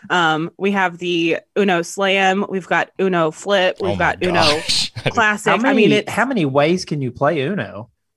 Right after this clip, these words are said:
Speaker 1: Okay, well, my family plays every way, and it is
Speaker 2: <laughs>
Speaker 1: aggressive. <laughs>
Speaker 2: I remember that
Speaker 1: And we
Speaker 2: one
Speaker 1: play, we play the F U rules, where if somebody puts down a draw two, then the next person can put down a draw two if they have it, and
Speaker 2: That's
Speaker 1: then
Speaker 2: a draw
Speaker 1: the person
Speaker 2: four for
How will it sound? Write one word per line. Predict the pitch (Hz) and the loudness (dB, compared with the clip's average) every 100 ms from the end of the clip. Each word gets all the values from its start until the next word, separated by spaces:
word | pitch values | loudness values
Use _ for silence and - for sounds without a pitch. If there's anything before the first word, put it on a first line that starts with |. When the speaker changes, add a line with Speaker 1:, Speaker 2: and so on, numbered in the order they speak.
| - | -8
Speaker 1:
Okay, | 208 254 143 | -2 0 0
well, | 185 190 | 0 0
my | 185 | 0
family | 208 196 196 | 0 -2 0
plays | 214 208 | 0 2
every | 180 165 160 | -2 -2 -4
way, | 156 123 - | -4 -6 -4
and | 190 | -2
it | 175 | 0
is | 185 208 117 - - | 0 -2 -6 -14 -20
Speaker 2:
<laughs> | _ - | _ -2
Speaker 1:
aggressive. | 190 165 180 - 240 - - 262 - - 349 | 0 0 -2 -2 2 2 0 -2 -2 -2 0
<laughs> | 302 - - | 0 -2 2
Speaker 2:
I | 220 | 4
remember | 262 269 208 | 4 4 4
that | |
Speaker 1:
And | 233 | 6
we | 240 | 4
Speaker 2:
one | 233 | 4
Speaker 1:
play, | 240 233 233 233 233 _ _ _ _ _ | 2 2 4 2 0 _ _ _ _ _
we | 220 240 | -2 2
play | 247 | 4
the | 220 180 | 4 2
F | 208 208 | 0 -2
U | 214 | -2
rules, | 226 262 269 277 - | 2 2 2 0 -4
where | 208 208 190 | 0 2 4
if | 196 | 2
somebody | 208 202 202 | 0 0 -2
puts | 214 - | -2 0
down | 196 190 | 0 0
a | |
draw | 190 185 175 | 0 2 2
two, | - 185 202 220 - | 0 0 0 -2 -4
then | 185 | -4
the | 185 | 0
next | 180 - | -2 -2
person | 208 196 196 | -4 -2 -4
can | 202 196 | -4 -2
put | 170 | 0
down | 196 196 | 0 0
a | |
draw | 202 208 | 0 0
two | 208 233 | 0 -2
if | 220 | 0
they | 214 | 0
have | 220 220 | 0 0
it, | 220 | 0
and | |
Speaker 2:
That's | 139 156 | 2 2
Speaker 1:
then | 156 | 0
Speaker 2:
a | 135 | 4
draw | 139 120 | 4 4
Speaker 1:
the | |
person | - | 4
Speaker 2:
four | |
for | 135 | 4